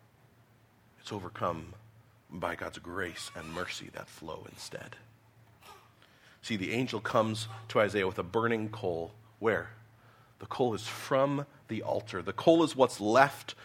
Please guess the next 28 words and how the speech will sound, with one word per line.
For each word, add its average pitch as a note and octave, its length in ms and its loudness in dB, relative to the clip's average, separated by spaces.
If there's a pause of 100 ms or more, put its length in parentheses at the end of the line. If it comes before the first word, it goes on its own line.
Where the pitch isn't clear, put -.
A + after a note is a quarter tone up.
(180)
when A#2 140 2
the G#2 100 2
fire B2+ 420 6
has A2+ 200 -4
consumed G2 920 -4 (220)
a F2+ 80 -4
sacrifice - 800 -6
that's - 280 -10
on G#2 300 2 (120)
the G#2+ 140 -6
altar. - 480 -8 (640)
There's B2+ 180 2
been D3 160 10
a B2+ 60 6
sacrifice D3 600 8
on A2 220 2
the G#2+ 80 2
altar, G#2 280 4
and A2 120 2
it's A2 120 -4
resulted C3+ 520 8 (260)
in C#3 300 8 (160)
Isaiah's C#3 580 10 (240)
guilt E3+ 340 8
being A#2+ 240 2
removed. G#2+ 460 2
It's A2+ 160 -4
resulted D3 480 8